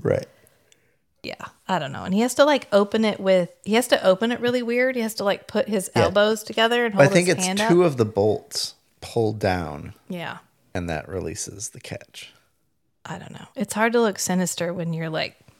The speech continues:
Speaker 2: I don't know what that move is that he has to do to open the doors where he has to, like, squeeze his arms. I don't know, whatever. Side, side thing. <laughs>
Speaker 1: The, I wonder if they told him, like,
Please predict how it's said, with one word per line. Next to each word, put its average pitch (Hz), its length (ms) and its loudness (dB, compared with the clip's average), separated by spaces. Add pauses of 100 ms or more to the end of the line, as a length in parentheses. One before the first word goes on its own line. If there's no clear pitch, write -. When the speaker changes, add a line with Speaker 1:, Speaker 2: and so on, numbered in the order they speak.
(240)
Speaker 2:
I 170 120 -12
don't - 120 -16
know 143 120 -10
what 139 180 -8
that 165 180 -8
move 175 240 -8
is - 220 -8
that 165 140 -8
he 175 80 -4
has 190 160 0
to 247 100 -2
do 226 240 2
to 208 100 6
open 202 300 -2
the 175 80 -2
doors 175 420 -8
where - 60 -14
he 160 80 -8
has 160 140 -6
to, - 100 -12
like, - 240 -10 (540)
squeeze 185 420 -6
his 180 160 -2
arms. 165 340 -8
I 156 60 -14
don't - 220 -16
know, - 100 -20
whatever. - 380 -18 (160)
Side, - 420 -8
side - 440 -8
thing. - 460 0
<laughs> - 60 -20
Speaker 1:
The, - 480 2
I 143 60 2
wonder 143 180 4
if 135 80 -2
they 120 140 2
told 117 320 2
him, 110 120 0
like, 98 220 -2